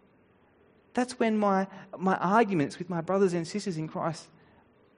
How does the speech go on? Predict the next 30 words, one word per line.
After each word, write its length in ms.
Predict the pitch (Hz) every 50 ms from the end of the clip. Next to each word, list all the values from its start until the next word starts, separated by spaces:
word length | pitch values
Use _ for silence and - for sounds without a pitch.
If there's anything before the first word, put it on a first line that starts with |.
| - - -
when 260 | - - 175 180 190
they 160 | 190 185 185 175
become 440 | 180 180 180 - 175 165 165 165 - -
kind 220 | - - 190 175 165
of 120 | 147 143 - - -
ugly 460 | 170 214 208 220 - - - - 143
and 180 | 135 127 123
something 300 | - - 196 196 180 175
that 120 | 165 151 139
I 80 | 135
should 180 | 135 - - 151
avoid. 540 | 143 135 139 143 175 208 202 143 - - 135 - - - _ _ _ _ _ _ _ _ _ _ _ - - - _ _ _ _ - -
I'm 60 | - 240
not 160 | 254 - -
saying 200 | - 202 202 175
that 100 | 156 143
I 100 | 143 143
downplay 580 | - 165 147 165 202 208 190 - 185 165 147
any 140 | 143 147 139
differences 480 | 127 139 196 196 247 226 - 170 143 135
I 120 | 127 101
have. 380 | 135 131 123 139 190 311 - - - - - - - _ - - _ _ _ _ _ _ _ _ _ _ _ _ _ _ _ _ -
It's 100 | - 143
not 120 | - 196 -
to 60 | 170
say 180 | - 185 170 156
that 80 | 147
I'm 140 | 147 143 151
never 160 | 170 156 160
gonna 300 | 143 151 143 135 127 127